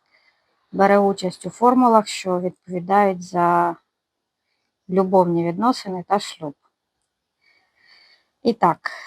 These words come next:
Юпітер зайшов в знак зодіаку Рак. Це сильне положення для нього, тому це період великої удачі для всіх знаків водної стихії,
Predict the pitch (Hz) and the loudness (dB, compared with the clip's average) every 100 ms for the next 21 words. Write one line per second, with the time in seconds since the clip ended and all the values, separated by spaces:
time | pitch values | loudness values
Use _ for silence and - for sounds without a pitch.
0 | - 185 196 277 294 233 196 180 196 180 | -8 -4 0 0 2 2 0 -2 -4 -4
1 | 175 180 170 170 170 175 175 170 170 175 | -4 -4 -4 -6 -8 -2 0 -2 -4 0
2 | 202 247 - _ _ _ _ _ _ _ | 2 0 -6 _ _ _ _ _ _ _
3 | _ _ _ _ _ _ _ - - _ | _ _ _ _ _ _ _ -14 -14 _
4 | - - 202 - 220 208 185 - 180 170 | -12 -8 -6 -2 2 2 0 -2 -2 -2
5 | 170 185 196 196 196 208 226 240 - 190 | -2 -4 -4 -2 -4 -2 -2 -2 -4 -8
6 | 190 - 185 190 190 180 175 180 190 180 | -10 -10 -8 -4 0 -2 -2 -4 -4 -6
7 | 180 175 175 175 170 165 - - 277 _ | -8 -8 -8 -6 -2 -2 -2 -2 -4 _
8 | _ _ _ _ _ _ _ _ _ _ | _ _ _ _ _ _ _ _ _ _
9 | _ - 190 202 180 214 196 190 185 - | _ -8 2 2 2 -4 -2 0 0 -2
10 | 180 175 180 175 175 170 - 190 175 - | -6 -2 -2 0 -4 -4 -8 -12 -4 2
11 | 294 302 | 2 4